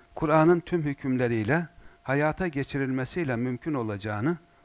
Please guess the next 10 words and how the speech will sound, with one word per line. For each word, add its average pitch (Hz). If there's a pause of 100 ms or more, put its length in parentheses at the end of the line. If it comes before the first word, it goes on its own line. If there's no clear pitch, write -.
unutmamalıyız. 101 (760)
İşte 208
Ramazan, 180 (100)
müminler 180
için 131 (1300)
öncelikle 190 (320)
Kur'an'ı 175
merkeze 160
alan 147
bir 151